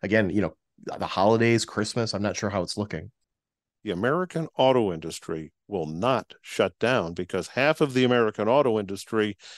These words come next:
Speaker 2: is run by non-union companies. They may be owned by foreign companies, but they manufacture in the U S. And that is a danger to the Detroit Three car makers because, you know,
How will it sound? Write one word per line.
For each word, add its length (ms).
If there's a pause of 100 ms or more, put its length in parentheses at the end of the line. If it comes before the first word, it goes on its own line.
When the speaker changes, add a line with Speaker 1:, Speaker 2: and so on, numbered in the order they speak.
(220)
Speaker 2:
is 200
run 240
by 160
non-union 720
companies. 540
They 120
may 160
be 200 (100)
owned 280
by 160
foreign 380
companies, 580 (420)
but 260
they 160
manufacture 840
in 80
the 100
U 300
S. 240 (380)
And 180
that 240
is 140
a 80
danger 600
to 160
the 140
Detroit 400
Three 260
car 280
makers 480
because, 640 (640)
you 120
know, 200